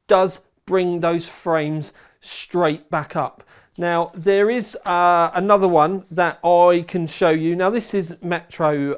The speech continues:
uh, Exodus. Again, it's a very, very stressful game. But you can have the, uh, ray tracing, and then you can also, when you slide it in on top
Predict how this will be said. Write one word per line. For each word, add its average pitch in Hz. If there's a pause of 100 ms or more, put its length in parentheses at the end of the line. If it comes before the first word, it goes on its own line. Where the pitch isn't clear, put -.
(140)
uh, 120 (100)
Exodus. -
Again, 196
it's 185
a 220
very, 180
very 160
stressful 151
game. 113 (920)
But - (880)
you 202
can 180 (120)
have 214
the, 185
uh, 156
ray 202
tracing, 165
and 175
then 208
you 214
can 208 (160)
also, 208 (320)
when 170
you 165
slide 220
it 196 (100)
in 190 (400)
on 175
top -